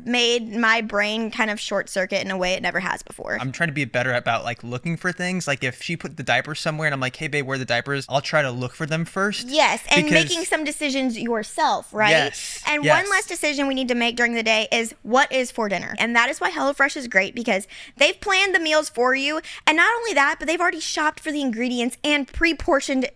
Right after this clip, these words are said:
Speaker 1: perfectly for you and your family.
Speaker 2: And they taste so good, you guys. And if you're like me and you are not <laughs> very good at cooking, I've actually made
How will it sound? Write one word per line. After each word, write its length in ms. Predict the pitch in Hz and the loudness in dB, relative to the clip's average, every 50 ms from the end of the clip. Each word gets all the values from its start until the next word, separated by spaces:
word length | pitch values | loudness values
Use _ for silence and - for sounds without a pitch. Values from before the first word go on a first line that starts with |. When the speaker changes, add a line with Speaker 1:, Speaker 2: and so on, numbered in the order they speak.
| - - _ | -12 -12 _
Speaker 1:
perfectly 540 | - - 339 349 - 381 - - 349 359 349 | -2 0 0 0 0 -2 -6 -2 -2 -2 -2
for 260 | 339 - 294 285 269 | -2 0 2 2 2
you 320 | 277 254 220 208 220 226 240 | 2 2 0 0 0 2 0
and 180 | - 214 220 | 0 0 0
your 160 | 220 214 220 226 | 0 0 0 0
family. 300 | - 185 185 185 190 196 | 0 0 0 0 0 2
Speaker 2:
And 100 | 170 175 | 2 2
they 80 | 185 170 | 2 2
taste 360 | - - 185 196 190 - - | 2 2 2 2 0 -2 -2
so 520 | - - - - - 185 175 165 156 156 135 | -4 -4 -2 0 2 4 4 4 2 0 -2
good, 260 | - 151 147 135 123 | -2 -2 -2 0 -2
you 80 | 131 | -2
guys. 340 | 117 120 117 117 117 113 - - - - - - | -2 -2 -2 -2 -4 -4 -6 -12 -16 -12 -6 -4
And 220 | 160 165 160 - | -2 -2 -2 -2
if 180 | - 160 - - | -4 -6 -4 -2
you're 100 | 185 175 | -2 2
like 260 | 170 180 202 202 - | 2 2 2 0 -2
me 280 | 175 151 160 175 180 - - | -2 -2 -2 -2 -4 -4 -6
and 160 | 143 143 143 | -4 -4 -2
you 220 | 139 139 135 135 - | -2 -4 -4 -6 -4
are 140 | - 131 131 | -4 -4 -2
not 220 | 135 139 139 143 - | -2 -2 -4 -4 -4
<laughs> 0 | |
very 180 | 131 - - | -4 -2 -2
good 220 | 175 - - 180 175 | -2 -2 -4 -4 -6
at 100 | - - | -6 -6
cooking, 380 | - 151 151 - 165 175 170 - - - - | -6 -4 -2 -2 -4 -4 -4 -8 -12 -6 -2
I've 120 | - 147 180 | 0 0 2
actually 240 | 185 - - 180 | 0 0 0 -2
made 280 | 151 131 127 131 139 | -2 0 0 -2 -2